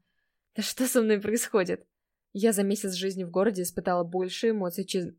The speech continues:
за всю свою прежнюю жизнь. Вспоминала и не смогла вспомнить, когда я плакала последний раз. Что в этом мужчине такого, что он смог пробить мою защиту от разрушительных эмоций? Я даже на экзаменах так не нервничала.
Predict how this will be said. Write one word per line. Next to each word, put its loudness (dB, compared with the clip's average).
за -2
всю -6
свою -6
прежнюю -4
жизнь. -8
Вспоминала 0
и -2
не -6
смогла -4
вспомнить, -6
когда -8
я -6
плакала -8
последний -6
раз. -8
Что -8
в -4
этом -6
мужчине -6
такого, -8
что -8
он -8
смог -6
пробить -4
мою -6
защиту -6
от -8
разрушительных -10
эмоций? -10
Я -4
даже 2
на 0
экзаменах -4
так -12
не -8
нервничала. -10